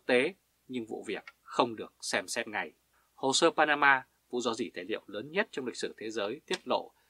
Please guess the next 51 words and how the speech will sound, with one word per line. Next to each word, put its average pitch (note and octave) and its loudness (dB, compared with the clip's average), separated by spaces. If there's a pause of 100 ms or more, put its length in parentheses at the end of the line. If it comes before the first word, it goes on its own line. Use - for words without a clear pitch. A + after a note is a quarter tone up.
(200)
cách G3 0
thức A3+ 0
những F3 -8
người B2+ -2
giàu F2+ -8
có F#2+ -2
và - -14
quyền G#2 -2
lực G2+ -14 (160)
chuyển F#2+ 0
tiền F#2 -4
ra A2+ -12
nước D3+ -8
ngoài. G#2 -2 (440)
Theo C3+ 6
dữ C#3 0
liệu D3+ 0
được - -20
công A#2 -6
bố A2 -2
vào E3 -6
tháng G#2+ -12
năm C3 4
năm A#2+ -18
hai B2 -2
nghìn G2 -6
không A#2+ -16
trăm A#2 -8
mười F2 -12
sáu, G#2+ -6 (340)
thì B2+ -4
Hiệp B2+ 0
hội A#2+ 2
các F3 -6
nhà A2+ -2
báo B2 0
điều B2+ 0
tra B2+ 0
quốc - -8
tế, A#2+ -2 (440)
trong D3+ 2
hồ A2 -10
sơ - -6
Panama C3+ 0
có C3 -8
tên B2 -2 (260)
Trương A2+ -2
Mỹ G#2+ -10
Lan A#2 6 (440)
và G#2+ 0
Eric C#3 0